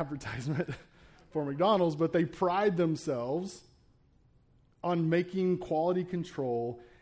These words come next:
and uniformity across the board, that you're gonna get the same experience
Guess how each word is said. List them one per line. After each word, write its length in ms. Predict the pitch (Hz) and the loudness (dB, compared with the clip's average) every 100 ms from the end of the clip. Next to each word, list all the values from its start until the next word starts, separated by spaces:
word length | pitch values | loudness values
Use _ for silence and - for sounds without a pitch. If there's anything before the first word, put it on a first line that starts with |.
| _ - | _ -8
and 320 | 143 135 135 | -4 -2 0
uniformity 800 | 147 156 151 143 135 131 113 113 | 2 0 0 -4 -2 -2 -4 -6
across 440 | 110 - 113 - | -8 -8 -8 -10
the 80 | 120 | -12
board, 360 | 110 110 104 104 | -8 -8 -8 -8
that 180 | 107 | -10
you're 180 | 120 143 | -8 -4
gonna 180 | 151 143 | -2 -2
get 180 | 135 131 | -2 -6
the 80 | 110 | -14
same 580 | - - 139 139 151 151 | -14 -10 -6 -4 -2 -4
experience 800 | 151 - 131 120 113 113 104 | -6 -10 -8 -8 -8 -10 -14